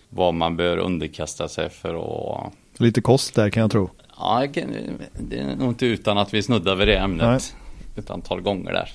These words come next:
Speaker 1: Det, det var en fantastisk spelare, och det är det också, det här som är balansgången där, för att man vill ju lyfta fram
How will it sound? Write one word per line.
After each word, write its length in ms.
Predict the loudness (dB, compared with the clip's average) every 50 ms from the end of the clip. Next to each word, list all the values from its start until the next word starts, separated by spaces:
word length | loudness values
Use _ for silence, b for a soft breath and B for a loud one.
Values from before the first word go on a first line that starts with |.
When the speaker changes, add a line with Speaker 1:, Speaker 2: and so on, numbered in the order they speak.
| -16
Speaker 1:
Det, 260 | -16 -16 -14 -12 -6 -2
det 120 | 2 2
var 80 | 4 4
en 100 | 2 2
fantastisk 720 | 2 2 2 2 2 0 0 -2 -2 -2 -4 -8 -8 -4
spelare, 260 | 0 2 4 4 4 4
och 40 | 4
det 60 | 4
är 60 | 4 6
det 140 | 6 6 6
också, 260 | 4 0 -2 0 2
det 100 | 4 4
här 120 | 4 4
som 220 | 2 2 2 2 2
är 140 | 2 0 0 -4 b b b b
balansgången 1040 | 0 4 4 6 8 8 6 6 4 2 0 -2 -2 0 2 2 2 2 0 0 2
där, 120 | 2 2
för 120 | 2 2 0
att 160 | 0 -2 -4 -8
man 440 | -4 -2 0 2 2 2 0 -2 -6 -10 _ _
vill 380 | -8 -4 0 2 2 2 0 0
ju 120 | 0 0
lyfta 440 | 0 0 0 -2 -4 -2 0 0 0
fram 500 | 2 2 2 2 2 2 0 -2 -4 -4